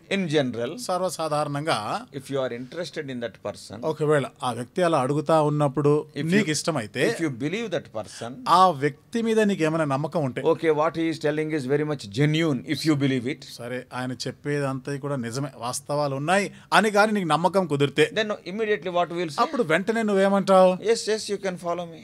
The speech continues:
Speaker 2: సరే, సరే, రా, రావచ్చు నువ్వు" అంటాం.
Speaker 1: I am so happy.
Speaker 2: చాలా సంతోషమే.
Speaker 1: Oh, you are appreciating my way of doing things.
Speaker 2: సరే, నేను చేస్తున్నటువంటి ఈ పనులు చేసే విధానాలన్నీ కూడా నీకు చాలా నచ్చాయి కదా.
Speaker 1: Okay, you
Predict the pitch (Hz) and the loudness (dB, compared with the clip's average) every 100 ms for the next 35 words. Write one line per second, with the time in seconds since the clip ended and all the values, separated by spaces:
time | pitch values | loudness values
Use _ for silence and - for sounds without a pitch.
0 | - - 156 143 135 127 - _ 143 135 | -14 -8 -6 -6 -6 -8 -10 _ -10 -2
1 | 151 123 - - - 117 131 151 - 131 | -2 -2 -8 -20 -16 -4 -2 -2 -4 -2
2 | 131 190 160 - 160 143 135 131 131 - | 0 2 0 0 -2 -2 -4 -2 -2 -4
3 | 131 - - 165 170 160 147 143 - 110 | -12 -12 -10 -10 -8 -10 -6 -6 -6 -6
4 | 131 156 156 147 139 151 147 151 156 147 | -2 2 2 2 -2 -6 -6 -6 -6 -8
5 | 143 135 143 139 120 139 135 127 127 131 | -8 -4 -2 -2 -4 -8 -10 -10 -10 -10
6 | 190 190 190 185 196 196 196 185 - - | -8 -8 -8 -2 0 0 0 -2 -2 -4
7 | 190 180 160 170 165 165 165 - 180 170 | -6 -6 -6 -8 -6 -6 -8 -14 -10 -10
8 | 147 160 175 156 151 160 139 143 156 165 | -6 -6 -6 -6 -6 -4 -2 0 2 2
9 | 160 147 151 147 151 151 139 135 139 131 | 0 0 -4 -4 -4 -4 -4 -4 -2 -4
10 | - 135 123 123 175 147 147 | -4 -4 -2 2 2 2 -2